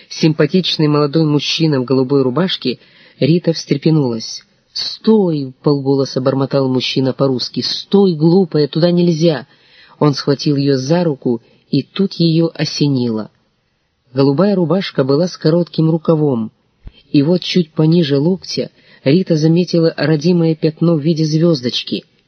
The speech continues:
Это был тот самый человек, который спас ее в Санкт-Петербурге,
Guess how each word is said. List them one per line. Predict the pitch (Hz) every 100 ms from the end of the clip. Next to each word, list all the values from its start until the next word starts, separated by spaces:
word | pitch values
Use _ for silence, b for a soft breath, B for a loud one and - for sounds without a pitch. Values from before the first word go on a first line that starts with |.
| _ _ _ _
Это | 143 147 151
был | 139 165
тот | - 170 -
самый | - 165 156
человек, | 147 - 139 143 143
который | 139 147 143
спас | 127 - 156 160 -
ее | 147 139
в |
Санкт-Петербурге, | - 151 135 147 131 139 135 180 135 113